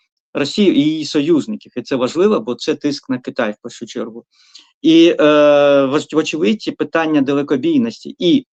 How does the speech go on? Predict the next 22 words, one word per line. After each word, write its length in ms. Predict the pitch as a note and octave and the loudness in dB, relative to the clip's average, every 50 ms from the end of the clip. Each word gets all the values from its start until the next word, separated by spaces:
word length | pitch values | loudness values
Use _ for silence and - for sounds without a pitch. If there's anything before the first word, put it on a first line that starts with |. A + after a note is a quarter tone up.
| _ _ _ | _ _ _
важливо, 720 | B2+ A#2+ C#3 A2 B2 C#3+ E3 F#3+ G#3 F#3+ F3+ D3+ C#3+ C#3+ - _ _ _ _ _ _ _ - | -4 -4 -4 -4 0 2 4 4 4 4 4 2 0 -2 -6 _ _ _ _ _ _ _ -4
е, 240 | C#3 C3+ C3+ C3 C3 | 0 0 2 2 0
координація 680 | C3 E3 E3 D#3 - D#3 D#3 D#3 D3+ C3+ C3+ - C3+ A#2+ | 0 0 0 0 0 0 2 2 2 0 0 -2 -6 -6
зусиль 420 | A2+ C3+ C3 - - E3 D#3 C#3+ | -4 -6 -6 -4 -4 -2 -2 -2
з 140 | A#2 G#2 A2+ | -4 -6 -6
Європою. 680 | B2 C3+ B2 C3+ C#3 C3 A2+ - _ - - G#2+ A2+ | -6 -6 -2 0 0 -2 -2 -4 _ -10 -10 -6 -4
От 160 | B2+ C3 - | -4 -4 -6
щоб 240 | - - D3+ C3 B2 | -4 -4 -4 -2 0
розуміти, 640 | B2+ A#2+ C3+ A#2+ C3 C#3+ D#3 D#3+ C#3+ - - C3+ | 0 0 0 -2 -2 -2 0 0 0 0 0 0
наскільки 440 | B2 B2+ A#2+ A#2+ - D#3 C#3 - C3 | 0 0 -2 -2 -4 -6 -6 -6 -8
це 140 | A#2+ - C#3+ | -8 -6 -6
важливо, 560 | B2+ C3+ B2+ D#3+ G3 A#3+ A#3 E3 C3 A2 - - _ _ _ _ _ _ | -6 -4 -2 0 2 2 4 2 2 0 -2 -8 _ _ _ _ _ _
ми 200 | - E3 F3+ E3+ | -2 0 0 0
багато 460 | C#3 B2+ D#3 D#3 C#3 E3+ D#3 D3+ D#3 C3+ | 0 0 -2 0 0 0 -2 -2 -2 -2
говоримо 460 | C#3 D#3+ D3 D3+ D3+ D3+ C#3 C#3+ C#3 | -2 0 2 2 2 2 2 0 0
про 140 | C#3+ - D#3+ | 0 -2 0
Індію, 300 | F#3 A3 A3+ G#3 E3+ C#3 | 0 0 0 0 0 0
яка 280 | C3 C3+ - D3+ C#3 | -2 -2 -2 -4 -4
відмовляється 600 | B2 C3 B2 C3+ B2+ B2+ D3 D3+ C3+ A#2 - C3+ | -4 -4 -4 -4 -2 -2 -2 -2 -2 -4 -4 -8
від 120 | B2+ B2 C3 | -6 -6 -6
російської 500 | C3 C3 - - A2 - - - B2+ B2+ | -6 -6 -8 -10 -12 -12 -8 -4 -2 -2
нафти. 380 | B2+ G#2+ F2+ - _ - - | -2 -2 -4 -8 _ -20 -20